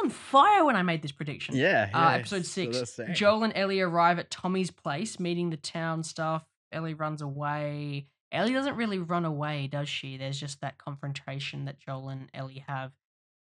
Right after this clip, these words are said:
Speaker 1: um, which I
Speaker 2: Yeah.
Speaker 1: think maybe might have been one of my least favorite things, is that I really found the running away part quite a dramatic,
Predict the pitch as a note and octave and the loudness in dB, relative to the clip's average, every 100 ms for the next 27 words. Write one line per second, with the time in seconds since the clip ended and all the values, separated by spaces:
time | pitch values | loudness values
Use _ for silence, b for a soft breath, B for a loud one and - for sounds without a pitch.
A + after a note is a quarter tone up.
0 | - C3 C3 B2+ B2+ _ _ A3+ A3 B2+ | -8 -4 -4 -4 -10 _ _ -4 4 6
1 | G#3 C#4 D#4+ D4+ D#4 B3+ C4 G#3+ G3 G#3 | 6 6 4 4 4 2 0 -2 -4 2
2 | A3+ B3+ C4+ B3 A#3 A3+ A3+ G3 F#3 G3 | 4 4 2 0 0 0 2 0 0 -4
3 | G#3+ G3 C3 F#3 F#3 G3 F3+ D#3+ - - | -4 -4 -4 -4 -4 -4 -2 -2 -2 0
4 | E3+ D#3+ F3 F#3 F#3 F3+ - D#3+ E3 E3+ | -2 0 -2 -2 -4 -6 -4 -2 0 0
5 | D#3+ D3 D#3 D#3+ D#3 C#3+ C#3+ D3 C#3+ D3 | -4 -4 -4 -2 -2 -4 -4 -6 -6 -4
6 | C#3+ C#3+ - - _ _ _ _ _ _ | -2 -2 -6 -16 _ _ _ _ _ _
7 | F3 E3+ D#3+ D#3 D#3+ D3+ D3 D3 C#3+ | 0 2 0 -2 -2 -2 -2 -6 -10